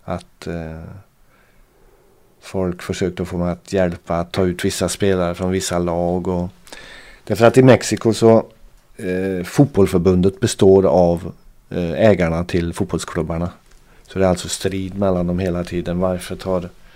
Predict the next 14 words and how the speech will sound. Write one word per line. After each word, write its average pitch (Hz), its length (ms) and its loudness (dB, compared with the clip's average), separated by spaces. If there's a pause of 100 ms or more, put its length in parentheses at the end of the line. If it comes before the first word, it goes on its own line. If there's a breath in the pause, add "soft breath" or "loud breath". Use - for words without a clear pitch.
(440 soft breath)
förbundskaptenen 90 1500 -4
ut 87 200 -8
den 90 240 -2
spelaren 87 460 0
från 90 180 -2
den 90 240 -4
klubben? 90 380 -2
Varför 90 240 -8
inte 90 220 -4
från 90 200 -6
en 92 120 -4
annan 90 360 -6
klubb? 87 360 -8
Och, 87 120 -8